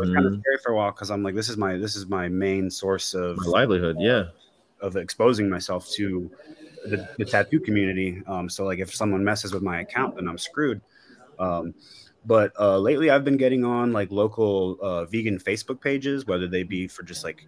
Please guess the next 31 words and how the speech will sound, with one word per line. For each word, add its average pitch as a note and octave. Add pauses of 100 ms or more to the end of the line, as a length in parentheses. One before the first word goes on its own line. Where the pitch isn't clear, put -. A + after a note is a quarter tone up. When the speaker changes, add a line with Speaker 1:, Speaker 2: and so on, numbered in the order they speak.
(120)
Speaker 1:
a F2
community A2
or, F#2+
like, E2
people -
looking -
at -
their G2 (100)
businesses G2+
and F2+
restaurants G2+
and -
stuff -
like F#2
that. F#2 (560)
And G2+
so A2+
every A2+
once G#2+
in G#2+
a G#2+
while G#2
I'll G2
post F#2+
some G2+
of G2
my G2
work F#2
and F#2
explain F2+
that F2